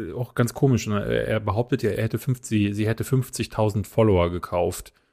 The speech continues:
und er nennt dafür einen Preis von sechzig Euro. Also, äh, Pocher behauptet, dass sie für sechzig Euro fünfzigtausend Follower gekauft hat. Nun bin ich im Follower-Kauf-Game nicht so tief drin,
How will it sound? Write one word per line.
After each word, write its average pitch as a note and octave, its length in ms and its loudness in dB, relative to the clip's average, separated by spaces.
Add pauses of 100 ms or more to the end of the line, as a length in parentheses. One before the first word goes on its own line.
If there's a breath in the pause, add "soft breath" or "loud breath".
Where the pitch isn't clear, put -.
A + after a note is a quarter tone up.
(260)
und G#2+ 160 2
er G#2 120 2
nennt A2 280 4
dafür B2+ 640 2
einen G#2 300 -2
Preis - 760 -2 (160)
von G#2 420 2
sechzig A#2+ 640 -2
Euro. G2 560 4
Also, G2 460 -4
äh, - 20 -4 (100)
Pocher C3 260 0
behauptet, B2+ 640 0 (100)
dass - 180 -4
sie A2+ 140 -2
für G2+ 160 0
sechzig - 640 -4
Euro C#3 640 4 (460 soft breath)
fünfzigtausend A#2 800 4
Follower G#2+ 340 6
gekauft F2 400 -6
hat. - 140 -4
Nun A2+ 220 6
bin B2+ 160 6
ich - 340 -2
im A#2+ 300 4 (140)
Follower-Kauf-Game A2+ 1500 4
nicht A#2 240 2
so A2+ 140 -4
tief A2+ 340 -2
drin, A#2 500 6